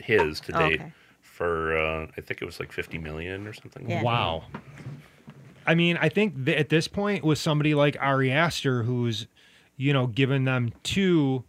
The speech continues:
Speaker 3: successful movies like Hereditary and Midsommar,
Speaker 1: Mm-hmm.
Speaker 3: they're probably like, "Sure,
Speaker 1: Carte
Speaker 3: dude,
Speaker 1: blanche.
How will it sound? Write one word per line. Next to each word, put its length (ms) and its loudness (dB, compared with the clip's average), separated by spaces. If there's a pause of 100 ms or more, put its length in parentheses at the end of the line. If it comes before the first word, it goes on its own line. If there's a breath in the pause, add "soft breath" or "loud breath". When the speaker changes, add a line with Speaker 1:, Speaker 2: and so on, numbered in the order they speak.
(100)
Speaker 3:
successful 640 -2
movies 380 -2
like 180 -2
Hereditary 680 -2
and 120 0
Midsommar, 640 -4
Speaker 1:
Mm-hmm. 380 -10 (140)
Speaker 3:
they're 260 0
probably 560 0
like, 460 -2 (560)
"Sure, 220 4
Speaker 1:
Carte 100 8
Speaker 3:
dude, 80 10
Speaker 1:
blanche. 360 4